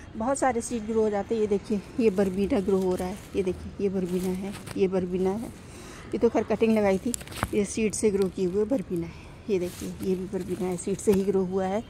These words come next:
बहुत आसानी से ग्रो हो जाते हैं, पता नहीं लोगों के यहाँ क्यों नहीं होते हैं ग्रो।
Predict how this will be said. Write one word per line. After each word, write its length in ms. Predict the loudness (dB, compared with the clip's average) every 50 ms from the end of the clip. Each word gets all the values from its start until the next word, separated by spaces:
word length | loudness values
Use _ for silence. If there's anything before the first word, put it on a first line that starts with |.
| -12 -16 -16 -18 -18 -18 -14 -12
बहुत 300 | -8 -2 0 2 2 4
आसानी 320 | 2 2 2 0 0 0
से 140 | -2 -2 -2
ग्रो 140 | 0 2 2
हो 100 | 4 4
जाते 300 | 4 2 0 0 0 -2
हैं, 100 | -2 -2 -6 -12 -18 -20 -18 -18 -18 -8 -2 0
पता 280 | 0 4 6 6 6
नहीं 180 | 8 6 6 6
लोगों 300 | 6 6 6 6 4 4
के 140 | 2 2 4
यहाँ 200 | 6 6 6 4
क्यों 360 | 2 2 2 4 6 6 8
नहीं 200 | 8 8 8 8
होते 260 | 6 6 6 6 6
हैं 120 | 6 6
ग्रो। 240 | 6 6 6 4 4